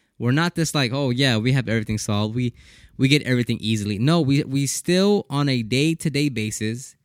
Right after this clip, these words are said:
work with what we have. And yes, it's gonna look different because our business is at a different point than yours, right? As I've been saying, you don't judge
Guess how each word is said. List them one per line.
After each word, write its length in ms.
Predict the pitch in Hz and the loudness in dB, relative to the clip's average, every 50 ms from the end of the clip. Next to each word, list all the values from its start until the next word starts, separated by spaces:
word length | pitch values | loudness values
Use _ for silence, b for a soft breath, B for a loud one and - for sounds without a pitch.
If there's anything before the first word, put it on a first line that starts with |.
| _ _ _ _ _ _ _ _ - - | _ _ _ _ _ _ _ _ -18 -10
work 420 | - 107 107 117 139 151 165 160 - - | -8 -4 0 2 2 2 2 0 -2 -4
with 240 | 127 127 127 117 110 | -4 -2 -2 0 0
what 200 | 117 139 - 101 | 0 0 0 0
we 140 | 131 127 113 | -2 -2 0
have. 320 | 123 139 127 110 101 - - | 0 -2 -2 -2 -4 -4 -4
And 140 | 120 127 127 | -2 -2 0
yes, 340 | 131 160 175 180 170 - - | 2 2 2 0 -2 -4 -2
it's 200 | 151 147 139 135 | -2 -2 -2 0
gonna 220 | 127 151 170 180 180 | 0 0 2 2 2
look 260 | 175 165 127 110 101 | 0 0 -2 -2 0
different 480 | 117 131 127 - 160 165 156 - 101 | 0 0 0 0 -2 -4 -4 -4 -6
because 520 | 107 120 - - 143 135 127 120 113 113 b b b b b b b b b b _ - | -6 -6 -2 0 0 2 2 0 -2 -6 b b b b b b b b b b _ -2
our 160 | 127 127 123 | 2 2 2
business 480 | 107 98 113 123 127 123 139 147 131 - | 2 2 2 2 2 2 2 0 0 0
is 160 | - 117 113 | -2 0 0
at 80 | 123 117 | 0 0
a 60 | 113 | 0
different 320 | 110 117 - 110 98 - | 0 -2 -2 -2 -4 -4
point 320 | - - 117 127 117 113 113 | -4 -4 -2 -2 -2 -2 -2
than 140 | 107 104 | -2 -2
yours, 460 | 101 104 104 107 131 151 165 160 - - | 0 0 0 0 0 0 -2 -4 -8 -12
right? 340 | - 117 110 110 127 139 127 117 - | -10 -6 -2 -2 -2 -2 -4 -6 -6
As 180 | - 110 107 | -6 -4 -2
I've 140 | 113 113 110 | -2 -2 -2
been 160 | 117 113 - - | -2 -2 0 0
saying, 200 | 120 127 139 139 | 0 2 2 0
you 100 | 117 107 | 0 0
don't 200 | 113 117 117 107 | 0 -2 -2 -2
judge 380 | 110 113 117 120 110 117 98 | 0 0 0 0 0 -2 -8